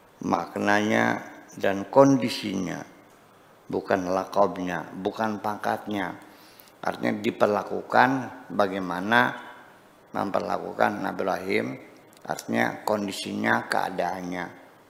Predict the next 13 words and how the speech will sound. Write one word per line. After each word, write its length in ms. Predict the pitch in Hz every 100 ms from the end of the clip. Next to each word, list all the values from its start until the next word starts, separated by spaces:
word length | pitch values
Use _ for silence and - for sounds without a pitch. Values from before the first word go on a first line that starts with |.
| -
bukan 340 | 95 98 110 104
pangkatnya, 480 | 110 101 113 104
bukan. 440 | 92 92 92 87 85
Pangkat 260 | 101 101 113
mah 140 | 101
tetap 340 | - - 110
dia 120 | 101 104
sebagai 340 | 90 92 87
nabi, 320 | 90 90 110
kamu 160 | 98 98
mah 160 | 117 104
bukan 280 | 98 92 92
nabi. 320 | 123 110 101